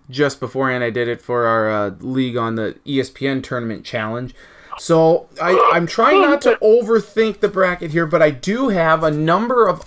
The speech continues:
upsets, at least in the first few rounds, that I'm at, at, at bare minimum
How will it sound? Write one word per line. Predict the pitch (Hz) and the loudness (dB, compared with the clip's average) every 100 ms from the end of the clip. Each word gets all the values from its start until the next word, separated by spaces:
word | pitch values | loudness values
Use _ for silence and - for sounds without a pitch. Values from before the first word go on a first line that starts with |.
| - | -4
upsets, | 170 190 - - 151 139 - - - _ | -2 -2 -4 -4 -2 -2 -6 -12 -16 _
at | 165 170 | -2 0
least | 202 226 226 220 | -2 -2 -2 -2
in | 202 | -2
the | 175 | -2
first | - 196 190 | 0 0 0
few | - 185 | -4 -4
rounds, | 156 165 156 156 147 | 0 2 2 0 0
that | 143 | 0
I'm | 139 | 0
at, | 143 - - - | -4 -8 -14 -8
at, | 160 156 - 156 - - | -2 -2 -4 -14 -18 -4
at | 175 170 151 139 | -4 -4 -6 2
bare | 185 190 | 4 4
minimum | 165 165 208 220 160 131 117 | 2 0 2 0 0 -2 -4